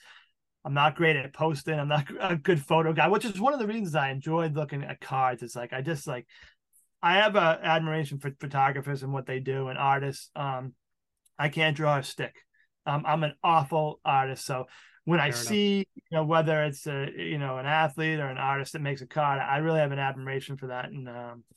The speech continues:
Speaker 1: yeah, so check out the Instagram. It's not great, nothing, nothing like you guys's, but I, I'll keep working on it. I'm gonna try to post some cool stuff up and try to get some content on there, 'cause I do enjoy,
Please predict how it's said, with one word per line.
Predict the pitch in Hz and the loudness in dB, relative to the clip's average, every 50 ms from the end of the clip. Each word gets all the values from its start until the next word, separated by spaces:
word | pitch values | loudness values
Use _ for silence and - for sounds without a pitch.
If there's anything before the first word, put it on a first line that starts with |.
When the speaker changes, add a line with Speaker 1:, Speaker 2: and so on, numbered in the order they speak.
| _ _ _ _ _ _ _ _ _ _ - | _ _ _ _ _ _ _ _ _ _ -4
Speaker 1:
yeah, | 165 165 160 | 0 2 2
so | 147 143 135 | 2 0 -2
check | 135 165 165 156 | -4 -2 -2 0
out | 180 170 156 | 0 -2 -2
the | 139 147 | 0 -2
Instagram. | 151 151 139 - 135 127 143 139 139 139 139 - - - - _ _ | -2 -4 -4 -6 -6 -6 -4 -2 -2 -4 -6 -8 -16 -20 -20 _ _
It's | - 165 | -2 2
not | 156 143 143 139 | 2 2 2 0
great, | 143 143 143 139 - - 110 | -2 -2 -2 -2 -2 -2 -4
nothing, | 147 143 139 - 147 147 - | -6 -4 -4 -4 -6 -6 -4
nothing | 160 151 147 143 156 151 | -2 -2 -2 -2 -2 -4
like | 147 143 139 135 139 | -2 -2 -4 -6 -6
you | 151 143 139 156 156 147 | -10 -10 -8 -6 -6 -4
guys's, | 139 143 135 135 135 135 135 131 | -2 -2 -2 -2 -2 -4 -8 -8
but | - 143 139 135 - | -6 -6 -6 -4 -4
I, | 143 - - | -4 0 0
I'll | 185 185 147 | 0 0 0
keep | - 233 240 196 - | -2 -4 -6 -4 -2
working | 175 170 175 160 143 - 143 131 | 0 2 2 2 0 -2 -6 -10
on | 120 117 123 | -8 -10 -8
it. | 131 | -8
I'm | 139 156 | -6 -4
gonna | 165 170 165 147 - - - - _ _ _ | -2 -2 -2 -2 -4 -8 -20 -20 _ _ _
try | - - 190 180 | -2 0 2 2
to | 165 147 | 2 0
post | - - 170 165 156 143 | 0 0 0 0 0 -2
some | - 147 139 135 | -4 -6 -8 -8
cool | - - 156 147 143 | -8 -8 -6 -6 -6
stuff | 139 - - 139 131 123 - - | -6 -6 -6 -6 -8 -8 -8 -8
up | 135 127 127 - | -8 -6 -8 -8
and | 131 123 | -12 -10
try | - 139 131 127 | -6 -4 -4 -4
to | 135 | -6
get | 131 123 - | -8 -12 -12
some | - 131 135 | -12 -14 -10
content | - 131 127 127 123 - 131 123 - | -8 -8 -8 -8 -8 -10 -14 -12 -10
on | 135 131 | -10 -8
there, | 135 131 131 | -6 -4 0
'cause | 156 147 | 2 4
I | 180 185 | 6 6
do | 180 143 - 208 220 220 208 | 4 2 0 -2 -2 0 0
enjoy, | 202 185 170 156 135 147 160 156 147 139 135 | 0 0 0 -2 0 2 2 2 2 2 0